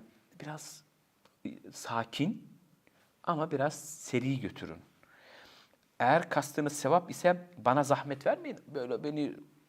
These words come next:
şey har-, zorlamayın. Sizden Allah Teala'ya hoşnutluk götürey-, getireyim. Andan kabir kenarına kondukta yine çağıra diye ki, "Görün benim ahvalimi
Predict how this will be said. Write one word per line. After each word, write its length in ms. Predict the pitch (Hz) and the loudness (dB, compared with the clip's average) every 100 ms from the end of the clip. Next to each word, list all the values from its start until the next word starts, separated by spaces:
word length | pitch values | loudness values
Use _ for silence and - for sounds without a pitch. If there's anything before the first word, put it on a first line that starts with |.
| - - - | -20 -16 -10
şey 200 | - 123 | -6 -2
har-, 300 | 131 135 113 | 2 0 0
zorlamayın. 580 | 123 127 151 180 87 - - - - | 4 6 6 4 0 -6 -18 -20 -18
Sizden 340 | - - 135 143 | -12 0 2 4
Allah 280 | 139 143 135 | 4 2 4
Teala'ya 500 | 139 131 131 135 135 | 6 8 8 8 6
hoşnutluk 640 | - 123 - 123 - - - - | 2 -6 -4 -6 -4 -6 -10 -12
götürey-, 500 | - - 98 87 87 - - | -10 -6 -2 -2 -2 -10 -10
getireyim. 520 | 107 107 104 87 80 - _ - - - - - | -6 -4 -4 -4 -6 -14 _ -20 -20 -18 -12 4
Andan 340 | 127 156 190 185 | 6 8 4 4
kabir 380 | 151 180 196 - - - _ - | 0 0 -2 -6 -18 -20 _ -4
kenarına 640 | 131 127 127 123 120 - - - | 0 2 2 0 -4 -6 -12 -2
kondukta 680 | 117 110 110 - 160 185 - - - | -2 0 -4 0 4 4 2 -20 -8
yine 280 | 135 147 131 | -2 -2 0
çağıra 340 | 120 110 104 | -2 0 0
diye 160 | 131 147 | 0 -2
ki, 320 | 147 151 147 - - | -2 -4 -6 -16 -12
"Görün 380 | 123 151 165 127 | 2 6 6 4
benim 220 | 117 110 | 0 0
ahvalimi 720 | 107 - 104 98 95 92 87 | -2 -2 0 2 0 -2 -8